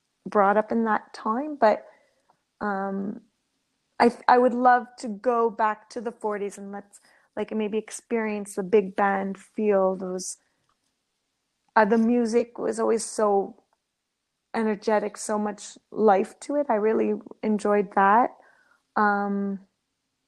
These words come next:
can I have more than one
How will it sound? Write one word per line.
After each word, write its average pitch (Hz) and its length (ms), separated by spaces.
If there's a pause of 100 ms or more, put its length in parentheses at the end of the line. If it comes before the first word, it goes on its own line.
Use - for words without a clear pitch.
(1600)
can 233 140
I 220 120
have 220 160
more 220 260
than 214 320
one 285 360